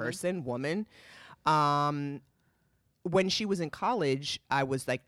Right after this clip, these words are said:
two years old, and she became friends with a woman from Belize. And this woman from Belize, um, it,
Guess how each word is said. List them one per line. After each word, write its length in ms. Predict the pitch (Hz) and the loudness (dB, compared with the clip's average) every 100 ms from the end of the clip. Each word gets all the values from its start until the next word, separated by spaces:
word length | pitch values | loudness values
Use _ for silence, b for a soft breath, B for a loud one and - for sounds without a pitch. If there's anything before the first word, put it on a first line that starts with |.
| _ - | _ -6
two 160 | 190 | -4
years 280 | 160 131 120 | 0 0 2
old, 340 | 135 120 120 - | 2 2 -2 -4
and 300 | 131 131 131 | -4 -4 -4
she 500 | - - 170 156 151 | -4 -4 -4 -4 -6
became 640 | 139 - 156 131 131 123 - | -8 -6 -6 -4 -4 -6 -6
friends 400 | 208 233 262 240 | -2 0 0 0
with 220 | 151 143 | -2 -2
a 80 | 139 | -2
woman 300 | 139 143 139 | -2 -2 -4
from 240 | 135 127 123 | -4 -4 -4
Belize. 760 | 127 156 196 58 64 - - _ b b b b b | -4 -4 -4 -8 -10 -10 -10 _ b b b b b
And 380 | 160 160 165 147 | 2 2 2 0
this 180 | 165 160 | -2 -2
woman 420 | 170 175 175 180 - | -2 0 -2 -4 -4
from 160 | 170 160 | -2 0
Belize, 760 | 143 185 262 190 165 165 - - - | -2 0 0 2 0 -2 -6 -8 -2
um, 640 | 147 143 139 131 135 131 - - - _ | 2 2 2 0 -4 -6 -10 -20 -20 _
it, 100 | - | -20